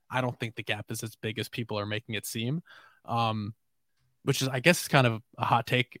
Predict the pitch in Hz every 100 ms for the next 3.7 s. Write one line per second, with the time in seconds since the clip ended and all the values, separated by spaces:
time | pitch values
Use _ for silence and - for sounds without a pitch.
0 | _ 120 120 127 123 139 127 123 - 135
1 | 131 131 131 123 113 117 113 131 117 -
2 | - 107 107 101 98 104 110 107 - 123
3 | 113 107 110 110 117 104